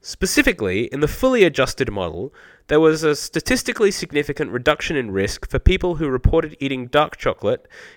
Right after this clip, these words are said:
in the twenty-four hours before their questionnaire. The reduction was pretty big, too. It had an odds ratio of zero point three, which is roughly equivalent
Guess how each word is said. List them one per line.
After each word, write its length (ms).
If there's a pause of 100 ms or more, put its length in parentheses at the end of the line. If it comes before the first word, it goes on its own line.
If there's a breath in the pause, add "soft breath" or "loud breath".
in 60
the 100
twenty-four 680
hours 340
before 320
their 140
questionnaire. 600 (840 loud breath)
The 80
reduction 400
was 120
pretty 300
big, 300
too. 360
It 120
had 180
an 100
odds 300
ratio 340
of 80
zero 360
point 280
three, 280
which 200
is 120
roughly 520
equivalent 640